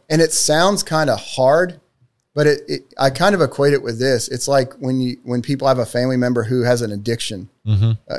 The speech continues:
Speaker 1: you know, to, to drugs,
Speaker 2: Mm-hmm.
Speaker 1: and they spend everything on it, and the parents or a family keeps giving that, they're an enabler, right?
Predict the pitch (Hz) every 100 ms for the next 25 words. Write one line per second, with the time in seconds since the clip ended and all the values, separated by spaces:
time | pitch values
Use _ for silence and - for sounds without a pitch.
0 | - 120 110 - 113 107 - _ - 110
1 | 101 - _ _ 120 127 104 92 - -
2 | 107 101 123 120 117 - _ _ - 143
3 | - 139 123 143 151 139 135 131 123 107
4 | - 123 120 113 135 143 143 - 123 113
5 | 135 139 139 - 160 - - 135 147 147
6 | 135 135 143 131 123 135 110 107 104 -
7 | 123 127 131